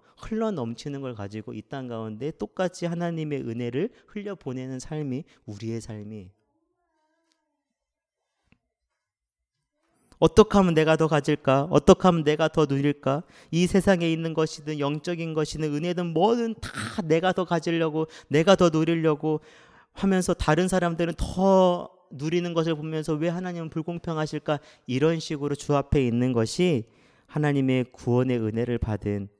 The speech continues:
정말 하나님의 백성의 삶이 아니라 하나님이 우리에게 주신 이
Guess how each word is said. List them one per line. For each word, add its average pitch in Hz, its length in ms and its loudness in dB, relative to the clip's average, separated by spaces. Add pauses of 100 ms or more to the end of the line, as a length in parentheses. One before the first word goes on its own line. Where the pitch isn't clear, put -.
(160)
정말 123 340 0
하나님의 147 420 -2
백성의 113 460 -6
삶이 127 560 -4 (500)
아니라 95 680 -10 (1600)
하나님이 127 800 -2
우리에게 120 440 0
주신 113 360 -8
이 110 140 -4